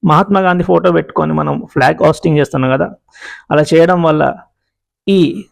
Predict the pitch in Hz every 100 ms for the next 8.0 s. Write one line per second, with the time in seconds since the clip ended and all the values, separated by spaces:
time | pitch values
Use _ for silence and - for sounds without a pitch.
0 | _ _ _ _ _ _ _ 76 76 73
1 | 69 - _ _ _ _ _ _ _ -
2 | 170 185 196 185 175 170 190 175 165 165
3 | 160 170 165 151 151 147 151 175 165 139
4 | 139 143 135 131 131 139 - 151 165 165
5 | 180 156 143 147 156 165 160 175 160 160
6 | 175 - _ - 147 147 156 151 143 160
7 | 175 - 143 147 143 139 143 131 131 -